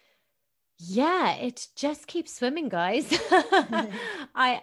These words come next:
Speaker 1: I, you know, like I said, I have found this time very difficult, uh, very, very difficult. Uh, I have felt very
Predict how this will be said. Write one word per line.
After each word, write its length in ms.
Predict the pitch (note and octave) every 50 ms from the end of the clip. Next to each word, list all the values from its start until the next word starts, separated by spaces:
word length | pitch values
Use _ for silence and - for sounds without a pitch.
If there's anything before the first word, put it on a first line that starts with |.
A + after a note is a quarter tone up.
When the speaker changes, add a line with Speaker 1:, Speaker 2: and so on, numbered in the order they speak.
| -
Speaker 1:
I, 300 | - - A3+ A#3 A#3+ - -
you 120 | - B3
know, 200 | A3 G3+ F3+ F3+
like 280 | G#3+ A3+ B3 C4+ C4+ -
I 80 | D#4+
said, 360 | D#4 - - G4 F4+ A#3 - -
I 160 | - - A#3
have 180 | A#3+ A#3 C4 A#3+
found 360 | - - C4 C4 C4 C4+ C4
this 140 | B3 A#3 -
time 440 | - - - G#3+ F#3+ F#3 F3+ F3+ F#3 - _ _ _ _ _ _ _ _ _ _ _ _ _ _ _ -
very 460 | G3+ G3 G3+ B3 B3 A#3+ A#3+ G#3+ F#3
difficult, 720 | D#3 E3+ D#3+ - - F3 - - D#3+ D3+ D3 E3 - - _ _ _
uh, 280 | - G3+ G3 G3 G3+ G#3
very, 320 | G#3 A3 D4+ F4 F4 D4+
very 220 | G3+ E3 D#3+ D#3+ E3
difficult. 640 | D#3 D#3+ D#3 - - - F#3 E3 D#3+ D#3+ D#3 - _ -
Uh, 280 | - F#3+ F#3 F#3 F3+ -
I 120 | - F#3
have 220 | F#3+ F#3 G3+ G3 -
felt 240 | - G3+ G3 G3 _ -
very 500 | G3 A#3 B3+ B3+ A#3+ A3 G3+ - -